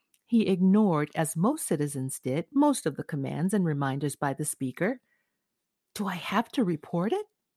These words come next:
he asked his mother. She laughed. "You did, in the dream telling. That's enough. But what about the treatment?" "The speaker says that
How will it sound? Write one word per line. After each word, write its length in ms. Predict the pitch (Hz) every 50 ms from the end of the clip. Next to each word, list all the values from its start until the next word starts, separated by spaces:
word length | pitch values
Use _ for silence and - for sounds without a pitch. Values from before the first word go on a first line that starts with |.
| _ _ _ _ _
he 160 | _ 165 -
asked 280 | - 139 131 139 - -
his 160 | 143 139 -
mother. 360 | 143 131 127 - 143 143 - _ _ _ _ _ _ _
She 220 | - - - 180
laughed. 580 | 156 143 151 170 170 156 139 131 135 - _ _ _ _ _ _ _ _
"You 160 | _ 254 262 240
did, 460 | - - 330 370 277 170 170 - - _ _ _ -
in 120 | 220 208
the 100 | 214 226
dream 300 | 196 208 247 302 370 370
telling. 500 | - - 170 139 - - 139 - - 143 - _ _ _ _ _ _
That's 320 | 208 196 220 - - -
enough. 500 | 381 339 233 156 135 143 185 - - - _ _ _ _ _ _ _ _ _ _ _ _
But 140 | - 220 185
what 120 | 185 170
about 240 | 170 175 190 202 -
the 80 | 277 254
treatment?" 640 | - - 349 415 415 - 240 160 143 - - - _ _ - - - - - _ - - - - - - - - - - - _ _ _ _
"The 60 | 208
speaker 480 | 190 - - - 277 392 - - 466 359
says 380 | - - - 185 165 170 -
that 320 | - 175 170 - - -